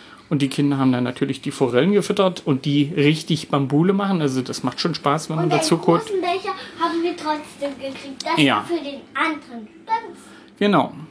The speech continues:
Speaker 1: Meine Frau hat dann mit dem, ja, mit dem Verantwortlichen, der da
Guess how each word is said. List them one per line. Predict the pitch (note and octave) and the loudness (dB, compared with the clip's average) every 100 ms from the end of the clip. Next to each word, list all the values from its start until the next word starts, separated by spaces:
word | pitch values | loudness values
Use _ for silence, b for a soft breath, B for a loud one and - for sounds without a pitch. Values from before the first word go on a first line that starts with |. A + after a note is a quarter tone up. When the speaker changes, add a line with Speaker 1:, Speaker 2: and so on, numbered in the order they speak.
| - | -8
Speaker 1:
Meine | G#3 D3 D#3 | 0 2 2
Frau | - E3 G3 | 2 4 4
hat | E3 E3+ | 2 2
dann | D3+ | 2
mit | C#3+ C3+ | 2 2
dem, | C3+ B2+ A#2+ A2+ - - - - - - B B B B - | 2 2 2 0 -4 -12 -20 -20 -20 -20 B B B B -4
ja, | C3 D3 - | -2 -2 -2
mit | D3+ | 2
dem | D3+ D3 C#3 | 4 4 0
Verantwortlichen, | - D3+ D#3+ F3 E3 D#3+ D#3+ D#3 D3+ | -2 -2 0 -2 -2 -2 0 0 0
der | D3+ D3+ | -2 0
da | D3 C#3+ C#3+ | 2 0 -4